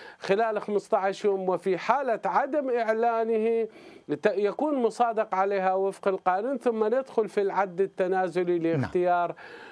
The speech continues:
Speaker 1: آه، مجلس، آه، يعني رئيس المجلس والمحافظ ونوابهم. نعم.
Speaker 2: واضح. أستاذ علي، سمعنا بطعون حمراء، بطعون صفراء، بطعون خضراء،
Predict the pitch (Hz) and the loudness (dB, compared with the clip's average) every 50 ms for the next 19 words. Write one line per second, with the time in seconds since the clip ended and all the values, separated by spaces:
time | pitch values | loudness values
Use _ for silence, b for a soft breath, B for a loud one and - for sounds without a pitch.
0 | B B B - 151 165 170 170 170 170 165 160 175 196 202 165 170 180 180 180 | B B B 0 0 2 2 2 0 0 0 0 0 0 0 0 0 0 0 0
1 | 170 170 - 165 156 151 147 160 156 151 151 160 160 165 160 165 160 180 202 226 | 0 0 0 0 2 0 0 0 0 0 2 2 0 2 2 2 0 0 0 0
2 | 233 220 - - 208 208 202 202 208 202 170 180 190 196 202 196 196 196 185 - | -2 0 0 0 0 0 0 0 0 0 -2 0 0 2 2 2 2 0 -2 -2
3 | 180 170 165 160 165 160 165 147 - 160 180 185 185 180 175 - 175 180 180 180 | -2 0 0 0 0 0 0 0 0 0 0 0 0 -2 -4 -4 -2 0 0 2
4 | 180 175 170 165 170 175 175 170 170 165 165 147 127 117 113 110 101 101 90 90 | 0 0 0 0 0 0 2 2 0 0 0 0 0 0 -2 -4 -4 -4 -8 -10
5 | 92 123 143 131 123 113 104 92 - B B B B B B - - 214 208 220 | -6 -4 -2 0 0 0 -2 -4 -8 B B B B B B 0 2 2 2 2
6 | 226 262 285 262 - - 214 220 233 240 226 208 202 185 160 165 160 - 156 160 | 0 0 0 -2 -2 0 0 0 0 0 2 2 2 2 2 0 0 0 0 0
7 | 170 156 120 - - 165 143 135 139 147 147 143 147 147 143 - 127 127 123 - | 0 -2 -2 -2 -2 -2 0 0 2 2 2 2 2 0 0 -2 -2 -4 -2 -2
8 | 127 131 131 127 - - 139 123 - 127 120 127 131 131 131 135 135 - 113 120 | -2 -2 -2 -4 -4 -4 -4 -4 -4 -2 -2 0 0 0 0 -2 -2 -2 -4 -6
9 | 123 - 139 127 131 127 107 - 123 123 104 117 117 117 117 113 110 | -4 -4 -4 -4 -4 -4 -4 -4 -6 -4 -2 0 0 0 0 -2 -4